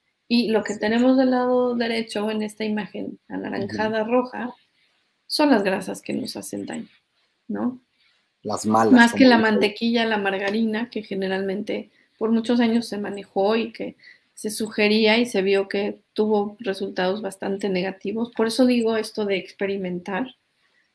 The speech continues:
Speaker 1: porque nosotros probamos, empezamos a explorar y vemos qué es lo que nos cae bien, qué es lo que no y qué es lo que funciona, ¿no? Quien se ha tomado los ácidos grasos omega tres y esta pastilla verde, va y se hace un examen de sangre, esa es una manera de probar.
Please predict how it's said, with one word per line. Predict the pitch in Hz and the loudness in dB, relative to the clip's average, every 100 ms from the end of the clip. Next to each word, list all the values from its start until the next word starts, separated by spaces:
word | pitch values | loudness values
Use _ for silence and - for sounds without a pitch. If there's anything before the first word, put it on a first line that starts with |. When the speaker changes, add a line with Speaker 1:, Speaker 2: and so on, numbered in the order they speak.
| _ | _
Speaker 1:
porque | 226 233 | 2 6
nosotros | 240 247 247 277 | 8 8 6 4
probamos, | 277 220 214 208 202 185 185 | 4 4 4 4 2 -2 -6
empezamos | 185 208 220 233 | -6 -2 0 0
a | 220 | -2
explorar | - 208 202 202 214 214 | -6 -4 0 0 0 2
y | 233 | 2
vemos | 220 214 185 170 - - _ - | 2 2 0 -4 -10 -20 _ -8
qué | - 208 | -2 -2
es | |
lo | 214 214 | -2 -6
que | 190 | -4
nos | 180 | -6
cae | - 214 | -4 -2
bien, | 214 214 214 | 0 0 0
qué | 214 | -2
es | |
lo | 226 220 | -4 -4
que | 185 | -4
no | 190 202 | -2 -2
y | 214 | -4
qué | 180 | -6
es | 185 | -6
lo | 190 | -10
que | - | -10
funciona, | 190 220 220 262 311 233 190 _ | -8 -4 -2 0 0 0 -6 _
¿no? | 190 247 277 _ _ - _ | -4 -4 -4 _ _ -20 _
Quien | - 233 220 | -2 0 4
se | 240 | 6
ha | 233 | 4
tomado | 233 254 247 233 214 | 6 6 6 6 2
los | 208 214 | 0 -2
ácidos | 214 233 226 220 | -4 0 0 0
grasos | 208 208 - | -2 -4 -6
omega | 202 208 202 196 | -4 -2 -2 -2
tres | 202 202 | -2 -2
y | 208 | -2
esta | 202 208 | -2 -6
pastilla | 208 196 220 226 226 | -8 -8 -4 0 2
verde, | 240 220 214 | 4 2 0
va | 202 190 | 0 0
y | 214 | -2
se | - | -4
hace | 208 208 214 | -4 -2 -2
un | 208 | -2
examen | 202 - 202 208 208 | -4 -8 -6 -4 -2
de | 214 | 0
sangre, | 240 214 226 269 | 0 2 2 0
esa | 202 185 | -4 -12
es | - 202 | -10 -6
una | 185 | -4
manera | 180 180 | -2 -2
de | 170 | -4
probar. | 170 180 226 | -4 0 0